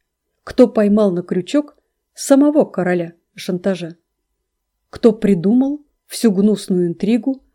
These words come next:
от начала и до конца. Остаётся сущий пустяк выяснить, кто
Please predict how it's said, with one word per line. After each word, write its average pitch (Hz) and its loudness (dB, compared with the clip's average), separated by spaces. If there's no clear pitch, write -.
от 202 -2
начала 190 -6
и 190 0
до 175 -2
конца. 208 -6
Остаётся 254 0
сущий 302 -2
пустяк - -6
выяснить, 180 -4
кто - 2